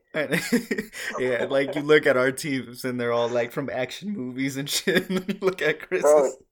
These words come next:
Speaker 2: I know, but if you look at your guys, I got high character guys. You guys got a bunch of, like, Derek's got some dudes that probably freaking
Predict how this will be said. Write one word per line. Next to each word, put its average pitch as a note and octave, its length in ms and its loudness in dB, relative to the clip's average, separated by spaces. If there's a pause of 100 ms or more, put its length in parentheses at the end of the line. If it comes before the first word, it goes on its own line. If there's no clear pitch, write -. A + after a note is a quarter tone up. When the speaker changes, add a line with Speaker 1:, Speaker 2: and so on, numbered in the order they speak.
(160)
Speaker 2:
I C3 80 4
know, D#3+ 200 6
but C#3+ 120 4
if - 60 -12
you D#3+ 80 -6
look F3+ 140 0
at A#2 80 2
your D3 120 -4
guys, G#2+ 240 2
I G#2 120 2
got C3+ 180 2
high C3 140 4
character A2+ 480 0
guys. G#2 220 2
You B2 80 -8
guys C#3 180 4
got A2+ 140 4
a G#2+ 80 -4 (120)
bunch G#2+ 240 -4
of, G#2+ 80 -2
like, F#2+ 260 4 (640)
Derek's A#2 320 0
got G#2 200 2
some G#2 180 -12
dudes A2 240 -6
that G#2 200 2
probably G2+ 300 0
freaking G2 560 -6